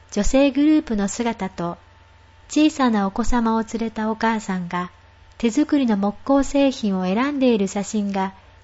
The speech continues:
掲載されています。会話を楽しみながら歩く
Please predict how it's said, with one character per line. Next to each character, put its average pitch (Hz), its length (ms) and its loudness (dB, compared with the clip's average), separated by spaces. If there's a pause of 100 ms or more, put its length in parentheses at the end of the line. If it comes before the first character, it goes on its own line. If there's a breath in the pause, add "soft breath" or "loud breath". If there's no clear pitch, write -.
(120)
掲 226 180 0
載 220 260 -2
さ 214 140 -4
れ 214 120 -2
て 202 200 -2
い 196 80 2
ま 190 200 2
す。 - 180 -12 (2000)
会 269 180 4
話 294 180 6
を - 20 -
楽 277 320 4
し - 160 0
み 339 100 4
な 330 140 4
が 285 100 4
ら 190 220 2
歩 185 100 2
く 170 320 -6